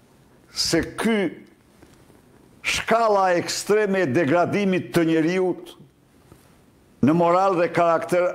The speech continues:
është kur beson gënjeshtrën e tij. A e dëgjuat, ju, ju tha administratës vetë, do një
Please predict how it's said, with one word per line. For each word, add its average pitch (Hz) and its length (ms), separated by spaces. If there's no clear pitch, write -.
është - 500
kur 175 160
beson 175 640
gënjeshtrën 156 640
e - 60
tij. 131 200
A - 280
e 214 80
dëgjuat, 208 560
ju, 175 120
ju 160 240
tha 208 220
administratës 180 840
vetë, 180 300
do 160 160
një 185 160